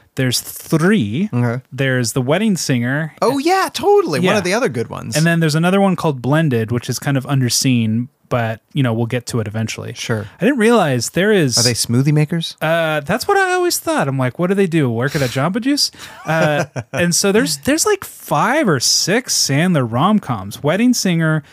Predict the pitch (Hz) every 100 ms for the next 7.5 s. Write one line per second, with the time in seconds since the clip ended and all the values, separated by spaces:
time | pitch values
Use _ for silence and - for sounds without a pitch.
0 | - - 175 240 - 254 - 156 147 -
1 | - _ _ - 160 165 160 156 151 147
2 | _ _ - - - 165 170 151 143 143
3 | - - 151 156 175 - 131 - 117 107
4 | 104 107 156 143 135 - 170 - 226 220
5 | 180 156 151 147 - _ - _ - 147
6 | 143 135 123 160 220 - 170 143 135 -
7 | 135 131 - -